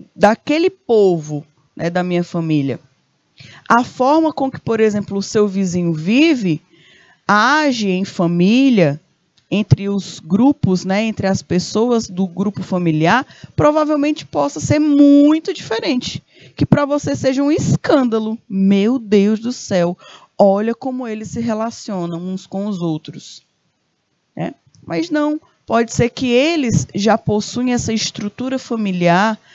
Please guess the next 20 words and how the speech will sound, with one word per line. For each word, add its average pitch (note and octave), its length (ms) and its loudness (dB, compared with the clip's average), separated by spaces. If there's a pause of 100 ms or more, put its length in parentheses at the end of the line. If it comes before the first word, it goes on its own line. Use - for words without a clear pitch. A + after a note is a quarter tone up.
(240)
com A3+ 160 2
esses A3+ 380 2
costumes, A3+ 1000 2 (240)
com A3+ 200 2
esse B3+ 360 4
jeito A3 960 2 (340)
de G3 220 -4
viver, G3 880 0 (180)
de F3+ 240 -4
amar, F#3+ 720 2 (220)
de F3 220 -2
agir F3 440 0
uns C4+ 200 -6
com F3+ 240 -6
os E3 160 -4
outros, A3 540 0 (220)
bem C#4 320 0
característicos C4+ 920 -4
da A3+ 180 2
família. C#4+ 500 -2